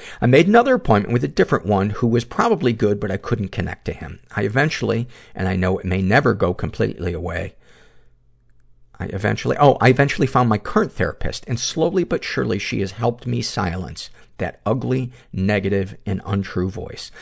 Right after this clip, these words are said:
I'm still working on it, and I know it may never go completely away, but I've also learned how to argue with it, how to prove to myself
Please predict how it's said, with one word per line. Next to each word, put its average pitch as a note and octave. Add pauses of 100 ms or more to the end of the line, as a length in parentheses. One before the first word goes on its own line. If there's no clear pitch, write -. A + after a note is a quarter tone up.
(200)
I'm G2+
still C3+
working F#2
on F#2+
it, -
and G2
I G2
know B2
it -
may A#2
never G2+
go F#2
completely A#2
away, F#2
but G#2+
I've G#2+
also B2
learned G2+ (280)
how B2
to A2+
argue A#2+
with -
it, E2 (520)
how A#2
to B2+
prove D#3+
to C3
myself G#2